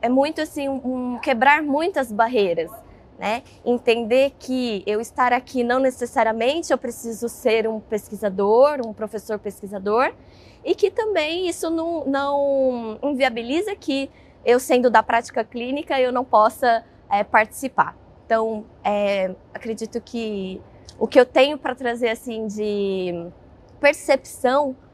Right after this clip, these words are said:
quanto a, a participar de um congresso desse, ah, são só pontos positivos.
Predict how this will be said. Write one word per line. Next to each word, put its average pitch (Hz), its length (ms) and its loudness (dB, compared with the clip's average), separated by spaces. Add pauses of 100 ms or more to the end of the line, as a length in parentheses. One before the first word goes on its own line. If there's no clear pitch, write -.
(160)
quanto 220 320 0
a, 202 240 4
a 208 100 2
participar 262 640 2
de 294 100 -6
um 233 100 -6
congresso 202 500 -8
desse, 233 500 2 (440)
ah, 208 720 0
são 240 200 -2
só 254 380 4
pontos 262 400 0
positivos. 202 880 -6